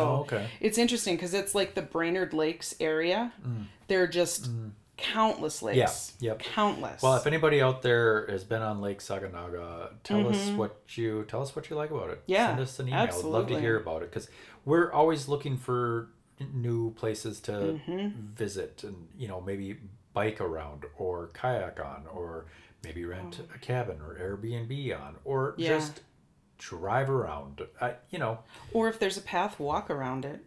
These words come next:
Speaker 1: Y-, well, yeah, d-, depending
Speaker 2: Or
Speaker 1: on how
Speaker 2: part
Speaker 1: big
Speaker 2: of
Speaker 1: it
Speaker 2: it.
Speaker 1: is. Yeah.
Speaker 2: Yeah, yeah.
Speaker 1: Um, and then, uh, uh, quick, the top ten. Deepest
Speaker 2: Mm-hmm.
Speaker 1: lakes Minnesota go. Superior, uh, with twelve hundred ninety feet. And then Ten Mile Lake in Cass County is two hundred nine. Then we go to,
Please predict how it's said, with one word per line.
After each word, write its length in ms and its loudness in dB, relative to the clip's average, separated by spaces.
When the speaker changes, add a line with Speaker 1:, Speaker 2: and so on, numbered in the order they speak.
Speaker 1:
Y-, 80 -12
well, 340 0
yeah, 260 -2
d-, 100 -10
depending 240 -8
Speaker 2:
Or 80 4
Speaker 1:
on 80 -4
how 60 -10
Speaker 2:
part 140 0
Speaker 1:
big 60 2
Speaker 2:
of 80 -2
Speaker 1:
it 80 4
Speaker 2:
it. 60 -4
Speaker 1:
is. 200 -10
Yeah. 60 0
Speaker 2:
Yeah, 640 -2
yeah. 60 2
Speaker 1:
Um, 420 2
and 140 2
then, 220 2
uh, 40 -2
uh, 360 0
quick, 440 0
the 80 0
top 360 0
ten. 420 -6
Deepest 340 2
Speaker 2:
Mm-hmm. 100 0
Speaker 1:
lakes 220 -2
Minnesota 480 -4
go. 200 -4
Superior, 1000 2
uh, 260 -10
with 160 -8
twelve 280 -2
hundred 260 -6
ninety 320 -10
feet. 420 -14
And 140 -2
then 140 -2
Ten 300 0
Mile 260 0
Lake 240 -4
in 80 -8
Cass 280 -4
County 280 -6
is 100 -12
two 180 -6
hundred 280 -10
nine. 500 -4
Then 120 -16
we 40 -12
go 180 -6
to, 200 -8